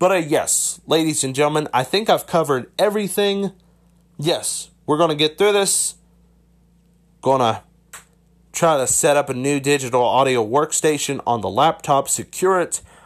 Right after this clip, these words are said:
I am working on this studio. I am fixing it up. I am making it look really nice.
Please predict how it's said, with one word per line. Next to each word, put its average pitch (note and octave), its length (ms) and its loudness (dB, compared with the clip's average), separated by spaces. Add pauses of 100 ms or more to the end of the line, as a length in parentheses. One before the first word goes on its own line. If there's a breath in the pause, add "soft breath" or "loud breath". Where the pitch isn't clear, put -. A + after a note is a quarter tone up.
(220 soft breath)
I A2+ 240 0
am G2+ 160 -6
working D3 380 -2
on C3+ 180 0
this A2+ 160 -2
studio. D#3+ 760 0 (340 loud breath)
I A2+ 180 0
am F#2+ 260 -6
fixing D#3 540 -2
it - 200 -8
up. D3+ 380 2
I G3 120 -2
am A#2+ 200 -6
making C3 400 -4
it A2+ 220 -2
look A2+ 240 -2
really C#3 880 -4
nice. A#2+ 880 -4